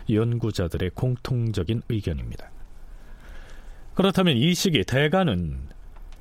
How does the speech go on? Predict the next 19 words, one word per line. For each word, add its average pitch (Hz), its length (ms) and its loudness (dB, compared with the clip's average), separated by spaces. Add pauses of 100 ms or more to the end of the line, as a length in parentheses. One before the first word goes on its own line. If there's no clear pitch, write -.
(240)
왜 127 260 4
이렇게 233 300 4
그를 185 240 2
비난하고 135 680 2
나선 98 340 0
것일까요? - 460 -4 (1400)
훈구파의 180 720 4
상징이었던 160 760 2
남곤과 160 720 4
심정을 156 720 2
비롯한 123 640 -2 (300)
대부분의 156 640 4
인물들이 139 840 2
사라진 156 440 0
마당에 98 560 0 (640)
이제 120 380 0 (360)
척신 208 520 0
권세가인 156 680 4
기말로가 117 800 2